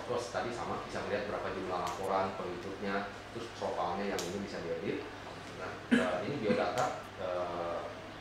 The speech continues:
kalau ini laporannya udah dimasukin dari awal, bukan dia ngisi. Lalu yang, eh, ini sama, cuman di sini dia bisa lihat per kategori, bisa filter. Nah, lalu ini yang laporan.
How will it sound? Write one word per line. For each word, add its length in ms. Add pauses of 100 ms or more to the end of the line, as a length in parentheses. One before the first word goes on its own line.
(160)
kalau 200
ini 200
laporannya 440 (120)
udah 80
dimasukin 440
dari 160
awal, 280 (800)
bukan 200
dia 160 (120)
ngisi. 320 (720)
Lalu 280
yang, 120 (520)
eh, 160 (120)
ini 160
sama, 400 (160)
cuman 240
di 80
sini 240
dia 160
bisa 560
lihat 400
per 320
kategori, 560
bisa 400 (240)
filter. 320 (1400)
Nah, 100 (100)
lalu 280 (600)
ini 240
yang 160
laporan. 480